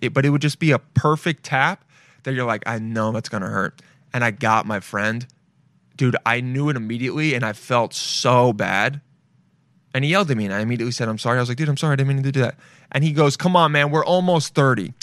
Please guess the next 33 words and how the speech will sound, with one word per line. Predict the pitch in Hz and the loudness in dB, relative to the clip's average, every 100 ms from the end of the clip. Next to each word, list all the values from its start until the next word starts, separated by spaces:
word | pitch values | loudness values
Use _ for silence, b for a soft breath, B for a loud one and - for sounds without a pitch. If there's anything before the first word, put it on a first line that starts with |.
| - b b b b _ - | -16 b b b b _ -2
And | 165 180 185 175 170 160 - _ _ _ _ _ _ _ _ _ _ _ _ _ _ - - | 0 2 4 4 4 0 -6 _ _ _ _ _ _ _ _ _ _ _ _ _ _ -12 0
don't | 226 285 339 - _ _ _ _ _ _ _ _ _ _ _ | 2 2 0 -8 _ _ _ _ _ _ _ _ _ _ _
use | 156 175 220 214 208 185 156 - _ _ _ _ _ | -2 4 6 6 4 2 0 -6 _ _ _ _ _
age | 170 165 156 135 113 - - _ | 0 2 2 -2 -4 -8 -12 _
like | 131 117 - | -2 -2 -2
that." | 107 - _ _ _ _ _ | -6 -6 _ _ _ _ _
You | 160 | 0
know | 208 | 4
what | 190 | 4
I | |
mean? | 170 190 175 | 4 2 4
You | 226 294 | 4 2
can | 330 | 2
do | 311 254 | 2 2
stupid | - 214 220 202 - | 2 4 4 2 0
shit | - 160 151 - _ _ _ _ _ _ - | 2 2 0 -4 _ _ _ _ _ _ -2
at | 170 | 2
any | 180 185 175 147 | 2 4 4 4
age. | 113 78 - - _ _ _ _ _ _ _ _ _ _ - | 2 -4 -10 -12 _ _ _ _ _ _ _ _ _ _ 2
It | 202 | 4
wasn't | 302 330 339 | 6 6 6
on | 233 | 6
purpose. | 185 196 196 202 | 4 4 4 4
I | 208 | 4
didn't | 240 269 | 2 2
mat-, | 254 185 - 180 170 | 0 -2 -10 -14 -8
purposely | - 233 247 233 220 196 | 2 2 2 -2 0 0
hit | 180 190 | 0 -2
you | |
in | 180 | -4
the | |
fucking | 151 170 147 151 | 0 0 0 -2
nuts. | 131 123 180 - - | 0 2 0 -4 -12